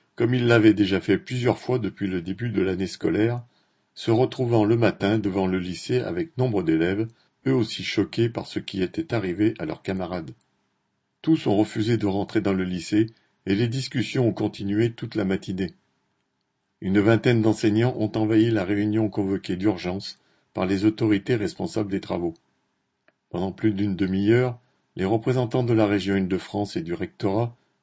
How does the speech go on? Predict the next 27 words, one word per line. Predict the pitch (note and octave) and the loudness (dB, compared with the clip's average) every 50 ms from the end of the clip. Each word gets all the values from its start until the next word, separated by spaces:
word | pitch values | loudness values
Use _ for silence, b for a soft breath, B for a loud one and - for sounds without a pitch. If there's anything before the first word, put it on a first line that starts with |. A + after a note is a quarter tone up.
| _ | _
ont | - G#2+ A2 | 0 0 2
dû | G#2+ B2 | 2 2
entendre | B2+ B2+ B2 A#2 - B2 A#2 G#2 F#2 F#2 | 2 2 2 0 0 0 0 0 -2 -2
la | F2+ F2+ E2+ | -2 -2 -2
colère | - - G2+ G2+ A#2 G#2+ | 0 0 2 2 2 0
du | G2 G2 | -2 -6
personnel. | F#2 - F#2+ F2 - - F#2 F2+ F#2 F2+ E2+ E2 - _ _ _ _ _ _ _ _ _ _ _ _ _ _ _ - | -6 -8 -8 -8 -6 -6 -6 -4 -4 -4 -4 -6 -10 _ _ _ _ _ _ _ _ _ _ _ _ _ _ _ -2
Le | E2+ G2+ G2+ | 0 0 2
nez | G#2+ A2+ A#2 G#2 | 4 4 4 4
dans | G2+ F#2 | 4 2
leurs | F2+ F2+ - - | 0 -2 -6 -6
souliers, | - - A#2 A2+ A2+ A#2+ B2+ C3+ B2+ C3 | -4 -4 -2 -2 0 0 0 0 0 0
tels | - A#2+ A#2 G#2+ G2 F2+ | 2 2 2 2 2 -2
des | G2 F#2 E2 - | -4 -4 -2 -2
enfants | G#2+ F#2+ - - F#2+ E2 | -4 -4 -4 -4 -6 -6
pris | - - - A#2 G#2+ | -6 -4 -4 -2 -2
en | F#2 D#2 | -2 -4
faute, | - - F#2+ G2 G2+ G2 - - _ _ _ _ _ _ _ _ | -6 -2 0 0 0 -2 -8 -18 _ _ _ _ _ _ _ _
ils | - A#2+ B2+ | -4 -2 0
n'ont | A#2 G#2+ F#2+ - | 2 0 0 0
pas | B2+ C3 B2 | -2 -2 -2
prononcé | - - G#2 G2 G2+ F2+ E2 - - G#2 | -2 -4 -4 -4 -4 -4 -6 -6 -4 -2
un | F#2 F2 F2 | -2 -2 -2
mot. | F#2 F#2 F#2+ F#2+ - _ _ _ _ _ _ _ _ _ _ _ _ _ _ _ _ _ _ _ _ _ _ | -2 -2 -4 -4 -6 _ _ _ _ _ _ _ _ _ _ _ _ _ _ _ _ _ _ _ _ _ _
Jeudi | - E2+ F#2+ F#2 F2+ F2+ - | -8 -4 -4 -4 -4 -6 -4
trente | - G2+ G2+ G2 - G#2+ | -2 -2 -2 -2 -2 0
mars, | A2 A#2+ B2 A#2+ - - - | 0 0 0 -2 -6 -14 -18